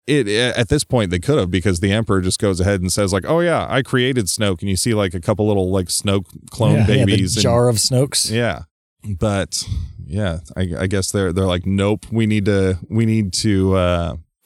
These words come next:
Speaker 1: bring the fandom back together with something familiar."
Speaker 2: Yeah, I, I don't know if this is gonna succeed in bringing the fandom back together, unfortunately.
Speaker 1: Yeah.
Speaker 2: I, the,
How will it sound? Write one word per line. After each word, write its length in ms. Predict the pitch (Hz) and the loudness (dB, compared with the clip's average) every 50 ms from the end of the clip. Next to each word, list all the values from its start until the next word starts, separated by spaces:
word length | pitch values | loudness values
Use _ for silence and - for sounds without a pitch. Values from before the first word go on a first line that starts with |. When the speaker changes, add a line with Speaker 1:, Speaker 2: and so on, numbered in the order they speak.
| - - _ _ _ _ _ _ _ _ - | -12 -12 _ _ _ _ _ _ _ _ -8
Speaker 1:
bring 380 | 98 90 117 120 117 120 123 113 | -6 -2 0 2 2 2 2 2
the 80 | 104 101 | 2 0
fandom 500 | - - 107 107 104 104 98 95 95 90 | 2 2 2 2 2 2 2 2 2 2
back 200 | 101 95 95 - | 2 0 0 0
together 420 | - 95 95 101 101 95 92 85 | 0 0 2 2 2 4 2 2
with 140 | 90 90 - | 2 0 0
something 360 | - 107 98 87 - 95 92 | 0 -2 -2 -2 -2 -2 -2
familiar." 560 | - - 104 101 95 85 82 58 60 - - _ _ _ _ _ _ _ _ _ | -2 -2 0 0 0 0 -2 -4 -8 -12 -14 _ _ _ _ _ _ _ _ _
Speaker 2:
Yeah, 340 | - 117 151 160 160 156 143 127 | -6 -4 -2 0 0 -2 -4 -2
I, 160 | - - 135 - 123 | 0 0 0 2 2
I 60 | 120 | 2
don't 140 | 131 139 135 | 2 2 2
know 260 | 143 143 139 123 - - - | 2 2 0 -2 -4 -6 -4
if 220 | 131 113 - - _ - | -4 -4 -4 -6 _ -6
this 180 | 131 127 - | -4 -2 -2
is 60 | - | 0
gonna 160 | 113 120 123 117 | 0 0 0 0
succeed 500 | - - - - - - 190 143 104 98 | 0 -2 -4 -2 0 2 2 2 2 2
in 120 | 95 92 | 2 2
bringing 320 | 85 110 110 110 107 107 101 | 2 2 2 4 4 2 2
the 60 | 92 | 0
fandom 340 | - 127 147 147 120 101 95 | 2 2 2 2 2 2 0
back 200 | 85 85 82 - | 0 -2 -4 -4
together, 320 | - 82 82 80 80 80 | -6 -6 -4 -4 -4 -4
unfortunately. 600 | 80 80 - 90 85 78 - 95 78 80 92 98 - | -6 -6 -6 -8 -8 -6 -6 -8 -6 -4 -4 -4 -4
Speaker 1:
Yeah. 300 | - 95 98 90 80 78 78 - - _ _ _ _ _ _ _ _ - - | -2 -2 0 0 -2 -4 -6 -10 -20 _ _ _ _ _ _ _ _ -6 -4
Speaker 2:
I, 100 | 185 196 - - 208 196 | -4 -4 -4 -8 -10 -6
the, 340 | 170 165 175 165 165 151 | -2 0 0 0 0 -2